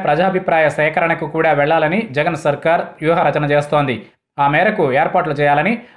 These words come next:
అధికారులకు కూడా ఆదేశాలు వెళుతున్నాయి. ఎలాగైనా వచ్చే ఏడాది ఆరంభంలో క్రొత్త జిల్లాల ఏర్పాటు ప్రకటన ఉంటుందని అసెంబ్లీ డిప్యూటీ స్పీకర్ కోన రఘుపతి తాజాగా ప్రకటించారు. దీంతో ప్రభుత్వం పదమూడు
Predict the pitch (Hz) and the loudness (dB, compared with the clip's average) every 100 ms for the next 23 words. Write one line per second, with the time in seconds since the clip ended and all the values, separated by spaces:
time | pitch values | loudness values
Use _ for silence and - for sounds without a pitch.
0 | - 160 233 202 175 151 147 170 208 151 | -2 0 0 0 0 -2 0 2 2 2
1 | 170 170 143 139 151 143 131 104 - _ | 0 0 0 0 0 0 0 -4 -14 _
2 | - 117 139 156 170 175 147 170 156 160 | -8 -2 0 0 2 0 0 0 2 2
3 | 165 160 151 160 160 165 196 - - _ | 2 2 2 2 2 2 2 0 -8 _
4 | 170 170 196 180 170 160 156 160 165 147 | -4 0 0 2 2 2 2 2 -2 0
5 | 151 151 160 147 143 151 156 196 214 - | -2 -2 -2 -2 -2 -2 0 0 -4 -14
6 | _ 131 160 185 190 196 151 - 180 175 | _ -2 0 0 2 0 0 0 0 -2
7 | - 160 151 160 127 - 165 175 139 139 | -2 -4 0 -2 -2 -2 0 2 2 0
8 | 170 175 202 151 - 143 160 151 147 147 | 0 0 0 -4 0 0 2 0 0 0
9 | 151 143 151 143 - - _ - 175 214 | -2 -2 0 -2 -4 -16 _ -6 -2 2
10 | 226 190 165 196 196 147 151 165 185 | 2 0 0 0 2 2 2 0 2